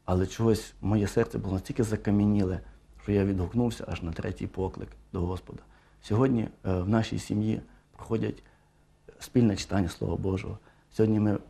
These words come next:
з дітками разом молимося. У нас народилася ще третя дочечка. Сьогодні ми відвідуємо служіння не за чергу. Ми відвідуємо служіння з вдячності Богу послужити Йому.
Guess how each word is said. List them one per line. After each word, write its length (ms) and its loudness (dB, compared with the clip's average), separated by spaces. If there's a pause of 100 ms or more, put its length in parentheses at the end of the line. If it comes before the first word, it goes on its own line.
(140)
з 100 -12
дітками 380 2
разом 280 2
молимося. 520 0 (440)
У 100 2
нас 200 4
народилася 520 0
ще 160 -6
третя 320 -6
дочечка. 540 -4 (520)
Сьогодні 500 2
ми 320 4 (160)
відвідуємо 500 2
служіння 440 -2 (280)
не 380 4 (120)
за 240 0
чергу. 580 0 (340)
Ми 100 4
відвідуємо 420 0
служіння 420 0 (120)
з 140 -4
вдячності 580 0
Богу 320 4
послужити 580 -4
Йому. 280 -2